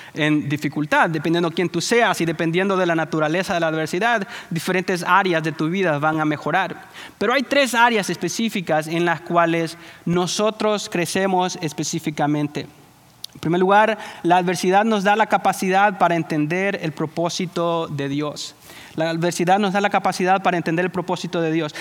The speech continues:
Las adversidades tienen una manera muy única de, de enseñarnos cosas que muchas veces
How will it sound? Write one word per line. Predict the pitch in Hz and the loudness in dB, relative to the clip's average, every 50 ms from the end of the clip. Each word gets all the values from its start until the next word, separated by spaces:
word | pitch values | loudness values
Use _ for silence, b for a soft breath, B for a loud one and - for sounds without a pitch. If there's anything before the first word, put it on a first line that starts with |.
| B B B | B B B
Las | B 185 185 | B 0 0
adversidades | 226 208 196 208 196 - 214 202 214 247 269 254 - | 2 0 0 0 0 0 0 2 2 0 0 -2 -2
tienen | - 240 247 240 240 | -2 0 0 0 0
una | 240 240 233 | 0 0 2
manera | 220 220 214 214 220 233 226 | 2 2 2 2 2 2 0
muy | 226 226 220 | 0 0 0
única | 233 254 262 240 - - 170 165 | 0 0 0 0 0 0 0 0
de, | 160 160 151 147 147 B B B B B B B B B B - _ _ _ _ _ _ _ - - - | 0 0 -2 -2 -4 B B B B B B B B B B -20 _ _ _ _ _ _ _ -20 -10 -6
de | 156 165 156 190 196 | -4 -2 0 2 2
enseñarnos | 196 190 - - 196 190 202 214 247 262 247 214 180 - | 2 0 0 0 0 2 4 4 4 4 2 0 0 0
cosas | - 196 196 190 - 180 - | 0 -2 -2 -2 -2 -4 -4
que | - - 175 165 | -4 -2 -2 0
muchas | 170 185 185 - 214 190 175 | 0 -2 -2 -2 -2 -2 -2
veces | 190 202 196 - 185 175 175 175 - | -2 -2 -2 -2 -2 -2 -2 -2 -4